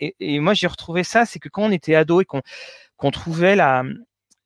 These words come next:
cette espèce de, de fontaine, euh, i-, de ce puissant fond d'imaginaire qu'était le jeu de rôle, où quand on se baladait, on imaginait, « Ah là, il y a ça, il y a ça. » Eh ben, on retrouve quelque part ça, je trouve, avec Néphilim. C'est-à-dire que, ben, au coin de la rue, finalement, euh, alors, j-,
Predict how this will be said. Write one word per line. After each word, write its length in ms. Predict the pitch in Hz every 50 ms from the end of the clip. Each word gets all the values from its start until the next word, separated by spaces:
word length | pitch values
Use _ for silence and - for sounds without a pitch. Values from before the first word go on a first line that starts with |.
| _ 110 - - 165
cette 200 | - - 139 147
espèce 260 | 151 - 185 180 151
de, 120 | 131 120
de 140 | 110 113 117
fontaine, 680 | - - - 202 202 196 - - 220 226 226 208 190 170
euh, 140 | 147 139 139
i-, 500 | 143 151 127 151 143 139 135 127 131 131
de 100 | 127 131
ce 160 | 127 - -
puissant 440 | 147 - - 220 208 - - 190 175
fond 280 | - - - 208 202 190
d'imaginaire 640 | 156 156 160 160 165 151 147 151 170 175 180 -
qu'était 220 | - 131 - - 139
le 60 | 131
jeu 140 | 131 147 147
de 60 | 151
rôle, 180 | 147 185 214 170
où 40 |
quand 140 | 147 - 160
on 40 | 151
se 100 | 127 123
baladait, 420 | 113 131 156 170 165 156 185 190
on 80 | 180 165
imaginait, « 480 | 156 156 165 165 175 160 170 196 185 160 - - - -
Ah 100 | - 170
là, 100 | 196 202
il 60 | 190 180
y 40 |
a 60 | 175 156
ça, 240 | - - 214 180
il 60 | 175 151
y 40 |
a 60 | 147 143
ça. » 220 | - - 220 220 - - - - -
Eh 60 | - -
ben, 100 | 165 -
on 120 | - 185 185
retrouve 320 | 180 240 - - 339 320
quelque 260 | - - 185 - 180
part 260 | 170 - 196 - -
ça, 240 | - - 226 233 233
je 100 | 175 151
trouve, 220 | - - - 214 190
avec 260 | 151 147 151 - -
Néphilim. 600 | 175 165 143 - - 139 135 180 254 269 208 - - _ - 247 - - _ _
C'est-à-dire 540 | - - - 156 147 160 214 226 - - -
que, 160 | - 160 160
ben, 180 | 151 151 147 - -
au 80 | -
coin 240 | - - - 254 254
de 80 | 240 214
la 140 | 175 151
rue, 220 | 135 139 202 247 240 -
finalement, 640 | - - - - 180 175 165 156 160 190 233 - _ _ - - _ _ _ _ _ -
euh, 80 | - - -
alors, 140 | 113 123 123
j-, 120 | -